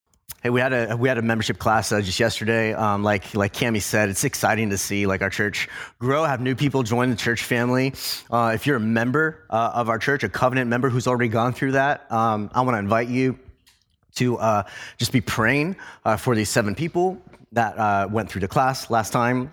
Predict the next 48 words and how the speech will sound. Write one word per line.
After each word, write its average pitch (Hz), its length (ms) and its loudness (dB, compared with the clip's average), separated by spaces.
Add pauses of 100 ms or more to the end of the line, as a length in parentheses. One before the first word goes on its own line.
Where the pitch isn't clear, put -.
Uh, 104 140 0
make 104 160 0
yourself 113 260 0
available 120 400 0
if - 100 -4
you 101 60 -2
know 110 100 2
who 107 120 0
they 101 140 2
are 107 200 2
to 104 100 -6
answer 101 220 -4
questions. 117 680 0 (340)
Uh, 104 380 -2
just, 107 400 -4
uh, 101 160 2
let 104 160 2
them 104 100 -2
know 104 140 0
what 95 160 -2
God 98 160 2
is 87 120 -4
doing, 104 360 -2
like, 90 240 -2
in 107 320 -2
and 92 120 -2
through 101 200 0
our 90 80 0
church. - 480 -2 (400)
Uh, 92 500 2
always 110 360 0
exciting 101 680 -2
to 95 140 -8
see, 98 420 -2 (300)
uh, 95 320 0 (220)
new 104 180 -2
people, 120 440 0 (380)
uh, 98 160 -2
join 98 420 -2
the 107 60 -2
church - 260 -4
family. 95 460 -2 (560)
Um, 92 480 -4
and 95 460 -2
so 98 200 -2
let 107 180 0
me, 135 160 0
uh, 104 280 0